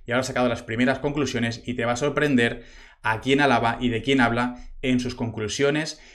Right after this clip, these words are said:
finales. Vamos a ver también por qué Genesis se ve obligado a pagarle ciento setenta y cinco millones a F T X. Ya ves que aquí sale a cuenta estafar, sale a cuenta robar, porque al final te sale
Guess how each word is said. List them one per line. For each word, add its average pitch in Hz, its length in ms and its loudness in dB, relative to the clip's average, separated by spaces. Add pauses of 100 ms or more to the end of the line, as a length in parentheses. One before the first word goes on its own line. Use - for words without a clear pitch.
finales. 117 400 4
Vamos 160 240 0
a 160 40 0
ver 156 120 0
también 135 640 2
por 110 180 -4
qué 110 160 -2
Genesis 127 460 0
se 113 100 -4
ve 127 80 2
obligado 143 380 2
a 123 80 0
pagarle 120 400 0
ciento 160 520 -6
setenta 120 460 -4
y 104 80 -4
cinco 147 560 -4
millones 135 840 -2 (340)
a 117 140 -4
F 120 220 0
T 120 160 2
X. 110 220 -4
Ya 113 160 0
ves 120 220 0
que 113 120 -4
aquí 123 360 -2 (220)
sale 147 340 0
a 131 120 0
cuenta 135 500 -2 (320)
estafar, 113 560 -2
sale 123 200 -2
a 113 60 -4
cuenta 120 280 0
robar, 104 400 -2
porque 110 140 -8
al 98 60 -8
final 120 280 -2
te 123 100 -4
sale 131 380 -2